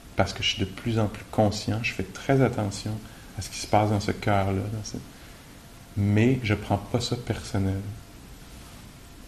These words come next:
Alors ça, c'est, c'est comme un peu le chemin de la pratique. C'est vers ça que ça tend.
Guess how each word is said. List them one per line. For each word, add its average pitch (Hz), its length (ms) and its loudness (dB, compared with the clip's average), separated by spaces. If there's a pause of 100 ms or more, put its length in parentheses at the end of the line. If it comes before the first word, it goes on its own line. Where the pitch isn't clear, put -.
(1160)
Alors 95 140 -2
ça, - 140 -6
c'est, 98 420 4
c'est - 200 -6
comme 101 200 4
un 101 80 4
peu 120 160 0
le 113 100 6
chemin 110 220 0
de 104 80 2
la 101 80 4
pratique. 104 440 -2 (440)
C'est - 240 -4
vers 95 200 2
ça - 140 -2
que - 120 -6
ça 107 140 2
tend. 110 240 -4